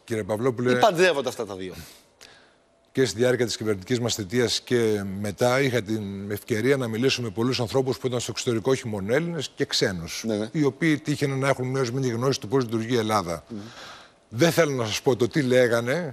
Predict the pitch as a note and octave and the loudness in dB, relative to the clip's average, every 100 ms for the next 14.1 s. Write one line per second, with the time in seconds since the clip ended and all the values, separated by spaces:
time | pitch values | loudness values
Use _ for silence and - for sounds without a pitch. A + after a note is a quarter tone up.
0 | F#2+ G#2 C3+ G#2+ B2+ E3+ - - B2 A#2+ | -8 0 0 2 2 2 2 0 2 4
1 | A2+ F#2+ - - - _ _ _ _ - | 2 0 -2 -6 -12 _ _ _ _ -4
2 | A2 A#2 A#2+ A#2+ - - F3+ D3+ C3+ E3 | 2 2 2 -2 -2 2 2 2 0 0
3 | E3 D3+ C3+ D3+ D3+ - B2+ B2+ C3 B2+ | 0 -2 0 0 0 -4 0 0 0 -6
4 | - - - _ - C#3 G#2+ F#2+ G#2+ G#2 | -10 -20 -20 _ 0 0 0 -2 0 0
5 | A#2 B2+ D#3+ A#2+ D#3 E3 E3 C#3+ A#2 D#3+ | 0 2 2 4 2 2 0 0 2 2
6 | E3+ C#3 B2 C3 C#3 A#2 C3+ C#3 C#3+ C3 | 2 2 4 4 2 2 2 2 0 0
7 | A2 C3+ C#3 B2 A2+ C#3+ C#3 B2+ G#2+ A#2 | 0 -2 -2 -2 -2 -2 -2 -2 0 2
8 | C3+ D3 C#3+ - - - _ - A#2+ C3 | 2 0 -4 -12 -20 -20 _ -4 2 4
9 | B2+ G2 F#2 D2+ F#2+ F2 G2+ D3 A#2+ A#2 | 4 2 -2 -6 -10 -4 -4 0 0 2
10 | G#2+ A2+ - - - E3+ F3+ D3 F#3+ F3+ | 0 -2 -8 -14 2 4 4 4 2 2
11 | D3 B2 A#2 F3 E3 C3 A#2+ A#2 A#2 A2 | 0 -2 0 0 2 0 0 2 4 2
12 | F#2 G2+ B2+ E3+ D#3+ C3+ A2 G2+ G2+ - | 2 -2 0 0 2 4 2 0 -2 -4
13 | A2+ A2 G#2+ - B2+ G2+ G#2+ - G2+ F#2+ | -2 0 -2 2 0 2 -4 -4 -8 -6